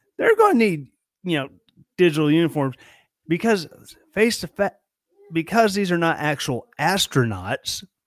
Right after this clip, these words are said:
They're not up there killing space bugs, you know, all, uh, Starship Troopers. They're not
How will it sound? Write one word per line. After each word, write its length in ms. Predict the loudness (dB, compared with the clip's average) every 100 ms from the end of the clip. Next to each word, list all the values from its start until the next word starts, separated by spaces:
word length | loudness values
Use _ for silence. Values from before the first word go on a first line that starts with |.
| _ _ _ -6
They're 100 | -2
not 240 | 0 -2 -4
up 200 | -6 0
there 360 | 2 2 0 _ _ _ _ -6
killing 440 | 2 4 4 2
space 640 | 0 -8 -10 -2 -2 0 -4
bugs, 560 | -2 -2 0 -2 -6
you 140 | -10 -10 _ _ _
know, 560 | -2 0 0 -2 -4 -8 0
all, 340 | 4 4 4
uh, 340 | 4 4 2 -4 _ _ _ _ _ -10
Starship 640 | 0 2 2 -2 -6 -10
Troopers. 720 | -2 0 0 -4 -4 -8 -12 _ _ _ _ _ _ _ _ _ _ _ _ -6
They're 160 | -2
not 260 | 0 0